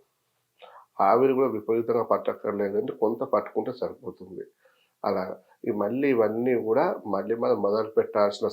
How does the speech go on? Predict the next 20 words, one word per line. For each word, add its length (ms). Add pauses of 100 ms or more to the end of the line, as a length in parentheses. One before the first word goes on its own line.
సమయము 400 (180)
ఆసన్నమైంది. 760 (720)
ఎందుకంటే 460 (160)
మళ్ళీ 180 (100)
కరోనా 380
కేసెస్ 400
పెరుగుతున్నాయి. 560 (640)
ఇప్పుడు 340 (140)
మనం 160 (120)
ముందుగా 420 (120)
జాగ్రత్త 360 (120)
పడితేనే 500 (800)
మనం 160 (120)
దాని 320
నుంచి 220 (140)
బయటపడే 500
అవకాశాలు 560
చాలా 220 (120)
ఉంటాయి. 380 (920)
ఎందుకంటే 440